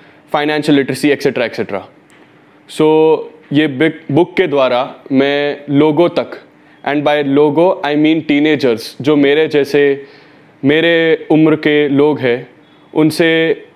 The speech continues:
बातें करता हूँ और उन्हें एक message पहुँचाने की ये मेरी, अ,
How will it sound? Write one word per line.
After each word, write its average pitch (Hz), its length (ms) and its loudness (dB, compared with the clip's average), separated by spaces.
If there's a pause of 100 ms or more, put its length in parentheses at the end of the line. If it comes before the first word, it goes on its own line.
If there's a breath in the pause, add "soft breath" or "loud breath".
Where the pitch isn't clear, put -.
(800)
बातें 143 340 2
करता 131 260 0
हूँ 123 440 -2
और 139 220 0
उन्हें 156 560 0 (120)
एक 156 180 -2
message 156 380 2
पहुँचाने 139 440 0
की 160 180 2
ये 151 80 2
मेरी, 143 300 2
अ, 214 140 -8